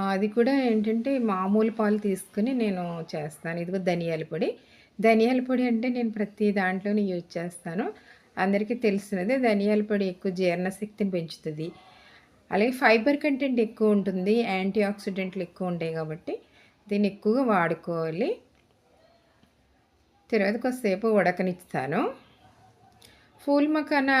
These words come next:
చాలా మంచిది ఆరోగ్యానికి, ఎందుకంటే ఇది బీపీ, షుగర్లను కూడా కంట్రోల్ చేస్తుంది, హార్ట్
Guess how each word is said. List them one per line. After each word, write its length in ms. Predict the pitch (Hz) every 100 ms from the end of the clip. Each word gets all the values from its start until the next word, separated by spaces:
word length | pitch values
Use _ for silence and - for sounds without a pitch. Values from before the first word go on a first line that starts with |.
| 247 247
చాలా 340 | 240 185 196 240
మంచిది 460 | 240 208 208 190
ఆరోగ్యానికి, 1000 | 180 160 160 165 165 165 156 160 247 339 - - - _ _ _
ఎందుకంటే 720 | - 214 214 226 240 240 233 233
ఇది 320 | 208 185 202 277 254
బీపీ, 440 | 185 202 202 208
షుగర్లను 600 | 208 - 180 190 190 185 180
కూడా 180 | 190
కంట్రోల్ 520 | 202 190 175 175 175 175
చేస్తుంది, 380 | 165 175 - 190
హార్ట్ 300 | 185 170 160